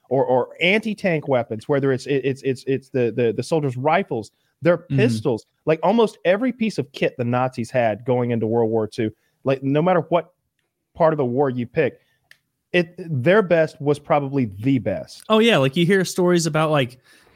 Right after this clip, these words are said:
Speaker 2: like, U S soldiers dropping their own weapons and picking up Nazi ones when they got the opportunity 'cause they were better. Like, they, the,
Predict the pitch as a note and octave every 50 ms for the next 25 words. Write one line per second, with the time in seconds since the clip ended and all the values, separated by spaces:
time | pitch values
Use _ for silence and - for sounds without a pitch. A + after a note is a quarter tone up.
0 | _ - - - A#2 A2+ G#2+ - - - - D#3+ D3 E3+ D#3+ D3+ D3+ D3 - -
1 | - C#3 B2+ A#2+ - A2+ G#2+ G2+ G2+ - - C3+ A#2+ - C3+ B2+ C3 C3 - C#3+
2 | C#3 C3 B2+ B2+ B2+ C3 C3+ C3 C3 B2 C3 C#3 C3+ B2 A#2 A2+ - C#3 B2 -
3 | C3 B2+ C3 B2 A#2+ A#2+ A2+ A#2 B2 A#2+ - C#3 C3 C3 C3 C3 C3 B2+ - -
4 | B2 B2 B2 A#2+ A2+ B2 B2 A#2 B2 B2 A#2+ A#2+ A#2 B2 A#2 - B2 A#2+ B2 B2+
5 | B2+ C3+ C3 B2 C3+ A#2+ A#2+ A#2+ A2+ A2+ A2 G#2+ - A2 A2 A2 A#2+ C3 C#3 -
6 | _ _ _ _ _ _ - C#3+ B2+ B2+ B2 - D3+ D3+ - - - - _ _
7 | _ _ _ _ _ - C3+ D#3+ D3+